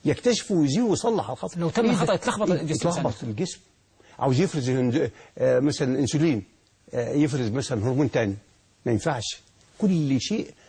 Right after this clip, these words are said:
Speaker 1: إن كل شيء خلقناه بقدر.
Speaker 2: بقدر.
Speaker 1: ال-، آه، آه، الدي إن إيه ليه يعتبر،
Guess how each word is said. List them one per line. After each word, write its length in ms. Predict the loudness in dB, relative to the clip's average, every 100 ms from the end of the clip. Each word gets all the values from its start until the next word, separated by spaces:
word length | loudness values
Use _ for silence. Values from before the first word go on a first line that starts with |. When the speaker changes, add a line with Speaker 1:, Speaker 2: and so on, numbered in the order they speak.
| _ _ -10 -10 -14 0
Speaker 1:
إن 140 | 2 2
كل 240 | 0 -2
شيء 180 | 0 -2
خلقناه 560 | -2 -2 0 0 0 -2 -8 -6
بقدر. 300 | -2 0 -2
Speaker 2:
بقدر. 180 | -4 -14 -16 -16 -14 -2
Speaker 1:
ال-، 260 | 2 4 4
آه، 880 | 4 4 4 4 4 2 2 0 -6 -20 _ _ _ _ _ -18
آه، 1040 | -12 -8 -6 -4 -2 0 0 -2 0 2
الدي 260 | 2 4 4
إن 100 | 4
إيه 260 | 2 -2 -8 _ _ _ _ _ 0
ليه 160 | 2
يعتبر، 380 | 2 0 -2